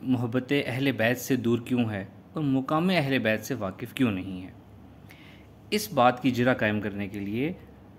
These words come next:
मैं पाकिस्तान के मौजूदा हालात और दौरे यजीद के हालात का एक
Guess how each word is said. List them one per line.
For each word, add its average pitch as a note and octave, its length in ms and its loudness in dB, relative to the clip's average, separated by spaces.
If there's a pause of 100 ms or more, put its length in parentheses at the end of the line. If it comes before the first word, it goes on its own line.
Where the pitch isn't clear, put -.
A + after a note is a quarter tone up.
(140)
मैं C3 480 0 (440)
पाकिस्तान A#2 460 0
के B2+ 100 -2
मौजूदा G#2+ 460 -2
हालात C#3 460 -2 (600)
और D3+ 400 4 (320)
दौरे A#2+ 240 2
यजीद A2+ 440 2
के C3 160 -2
हालात G#2 480 -2
का A#2+ 200 -4 (140)
एक - 80 -14